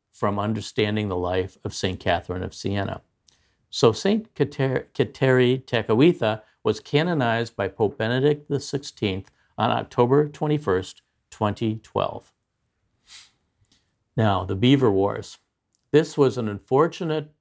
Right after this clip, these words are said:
development which led to the demise of many of the indigenous peoples. Uh, the,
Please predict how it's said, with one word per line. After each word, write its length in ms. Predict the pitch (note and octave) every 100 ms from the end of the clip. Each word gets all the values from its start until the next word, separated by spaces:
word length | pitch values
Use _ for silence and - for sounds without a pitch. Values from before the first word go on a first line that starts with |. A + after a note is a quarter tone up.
| _
development 760 | - A#2 A2+ A2 A2+ G#2+ G#2+ G#2
which 300 | G#2+ F#2+ -
led 300 | G#2 G#2+ G#2+
to 80 | G#2
the 120 | G2+
demise 520 | G2 F#2+ G2 G2 G2
of 160 | F2+ G2
many 240 | G#2 G#2+
of 180 | G2+ G2
the 100 | G2
indigenous 540 | F#2 G2+ G2 G2+ F#2
peoples. 560 | - A2 G2 F#2+ F#2 - _ _ _ _ -
Uh, 200 | G#2+ G2
the, 320 | G#2+ G#2+ A#2+